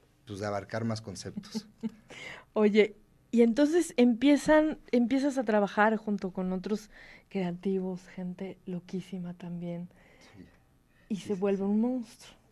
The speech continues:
Speaker 1: Pues mira, lo chistoso es que la primera persona con la que me acerqué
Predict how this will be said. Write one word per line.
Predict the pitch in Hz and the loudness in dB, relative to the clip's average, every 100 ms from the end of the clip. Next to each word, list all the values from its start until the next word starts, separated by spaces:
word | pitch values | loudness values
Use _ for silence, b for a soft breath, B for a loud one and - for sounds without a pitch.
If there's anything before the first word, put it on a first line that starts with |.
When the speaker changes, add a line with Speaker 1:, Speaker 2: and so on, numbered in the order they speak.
| b b b b - | b b b b -10
Speaker 1:
Pues | 117 | -6
mira, | 139 139 | 0 2
lo | 113 | 0
chistoso | 113 110 147 147 | -4 -8 -6 -4
es | 160 | -4
que | 123 | -2
la | 113 107 | -4 -2
primera | 113 139 156 | -2 0 -2
persona | 117 123 127 | -4 -6 -6
con | 117 101 | -6 -6
la | 98 - | -6 -8
que | 101 101 101 | -8 -8 -8
me | 98 | -10
acerqué | - 104 - 113 127 | -8 -10 -8 -8 -8